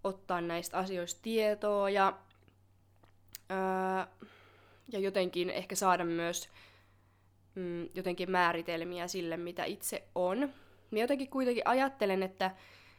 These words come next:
että sitten kun on saanut ehkä tarpeeksi sitä tietoa ja on pystynyt saamaan sen kautta lisää itseymmärrystä, niin, niin myös tässä asiassa olisi tosi tarkkana siitä, ettei jotenkin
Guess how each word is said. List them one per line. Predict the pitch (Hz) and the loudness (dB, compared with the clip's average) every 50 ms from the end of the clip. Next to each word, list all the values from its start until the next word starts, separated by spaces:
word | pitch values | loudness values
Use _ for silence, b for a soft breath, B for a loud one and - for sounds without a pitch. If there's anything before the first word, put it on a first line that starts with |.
| B B | B B
että | 202 190 - | -10 -8 -4
sitten | 220 220 - - 214 196 190 | -6 -6 -2 0 0 0 0
kun | 190 202 190 185 185 185 - - | 0 -2 -2 -2 -2 -4 -6 -6
on | - 196 185 185 185 - - _ _ - _ _ _ - - | -6 -6 -4 -4 -6 -10 -12 _ _ -20 _ _ _ -8 -4
saanut | - - 214 214 208 196 190 175 175 - - - - _ _ _ _ - _ - | 0 2 4 4 4 4 2 -2 -4 -8 -18 -20 -20 _ _ _ _ -20 _ -6
ehkä | 170 180 170 170 - | -6 -6 -6 -6 -6
tarpeeksi | 185 190 185 185 185 - 180 175 - - | -2 0 0 0 0 -4 -6 -6 -6 -8
sitä | - 165 | -10 -10
tietoa | 185 - - 226 233 233 233 233 233 233 226 214 214 214 214 B B B | -10 -8 -6 -4 -2 -2 -2 -2 -2 0 2 2 2 2 0 B B B
ja | 208 190 175 | -4 -2 -2
on | 185 185 185 | -2 -2 -2
pystynyt | 185 185 180 - - 180 170 165 165 165 B B B B B B B B | -4 -6 -6 -6 -6 -4 -4 -4 -6 -6 B B B B B B B B
saamaan | B - 220 196 185 185 185 175 175 180 | B 0 2 4 4 4 2 0 0 0
sen | 180 190 185 185 | 0 -2 -2 0
kautta | 175 175 180 175 - 190 | 0 -2 -4 -2 -4 -2
lisää | 190 190 190 - 208 180 175 | -2 -2 -2 0 2 2 2
itseymmärrystä, | - 220 220 - - 208 - 180 180 175 170 170 170 180 - - - 185 | 2 0 -4 -4 -6 -4 -4 -4 -4 -4 -4 -4 -6 -6 -10 -8 -8 -6
niin, | 180 180 180 185 180 - - _ _ | -6 -4 -6 -6 -8 -10 -14 _ _
niin | - 185 185 190 | -8 -6 -4 -2
myös | 208 247 285 277 | -2 -2 -2 -2
tässä | - - 247 254 247 - - 202 - - - | 0 0 0 0 0 0 0 -2 -2 -2 -4
asiassa | 185 190 185 - 202 185 180 - - 175 | -4 -4 -4 -2 -2 -4 -4 -4 -4 -2
olisi | 175 180 180 180 | -2 -2 -4 -4
tosi | - 208 208 220 | -6 -4 -2 -2
tarkkana | 220 214 196 196 196 - 180 175 175 | 0 0 0 0 -2 -4 -6 -4 -4
siitä, | 170 - 202 196 190 185 165 160 | -4 -4 -4 -4 -2 -2 -2 -4
ettei | 156 180 185 - - 190 180 180 | -4 -6 -10 -6 -4 -4 -2 -2
jotenkin | 180 185 196 190 190 190 185 170 165 165 165 | -2 0 0 -2 -2 -2 -4 -2 -4 -4 -4